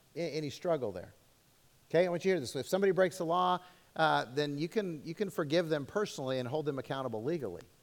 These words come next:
'cause there's a lot of life change that happens in prison. Just saying. We got a lot of testimonies about that too.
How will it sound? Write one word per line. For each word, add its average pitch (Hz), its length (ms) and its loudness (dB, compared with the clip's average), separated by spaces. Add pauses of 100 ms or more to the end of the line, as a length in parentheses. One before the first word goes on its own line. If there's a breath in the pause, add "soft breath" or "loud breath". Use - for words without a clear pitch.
(280)
'cause 160 160 4
there's 175 180 2
a 180 40 0
lot 147 260 2
of 143 60 2
life 143 240 2
change 113 320 -6
that 101 80 -6
happens 107 340 -6
in 90 100 -12
prison. 90 320 -6 (1700)
Just 147 220 -4
saying. 151 240 -2 (800)
We 139 100 -2
got 156 100 6
a 143 40 6
lot 151 100 4
of 147 100 0
testimonies 127 480 0
about 104 240 -4
that 104 200 -6
too. 107 200 -4